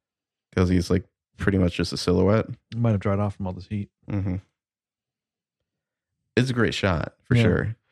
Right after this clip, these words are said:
Speaker 2: Oh, if for s-, for serious, like, hang this on my fucking wall.
Speaker 1: It's impressive how much of the, uh, throne room survived the explosion of the Death Star too, but whatever.
Speaker 2: So, yeah, I mean, like, if you compare it, there's, um,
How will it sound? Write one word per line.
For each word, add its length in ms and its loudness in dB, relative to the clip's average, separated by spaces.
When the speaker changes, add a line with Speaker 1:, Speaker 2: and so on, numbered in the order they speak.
Speaker 2:
Oh, 120 8
if 200 0
for 100 -2
s-, 340 -6
for 120 0
serious, 360 2
like, 80 -2
hang 140 4
this 140 0
on 60 0
my 60 0
fucking 280 -4
wall. 360 -4
Speaker 1:
It's 120 -6
impressive 420 2
how 120 2
much 260 0
of 80 -2
the, 200 -2
uh, 60 -2
throne 260 -2
room 160 -4
survived 580 -2
the 300 -8
explosion 560 -2
of 40 0
the 60 -4
Death 180 -2
Star 160 -6
too, 380 -8
but 140 -12
whatever. 300 0
Speaker 2:
So, 420 8
yeah, 200 8
I 60 6
mean, 160 8
like, 240 6
if 100 0
you 80 6
compare 420 6
it, 340 6
there's, 840 4
um, 600 2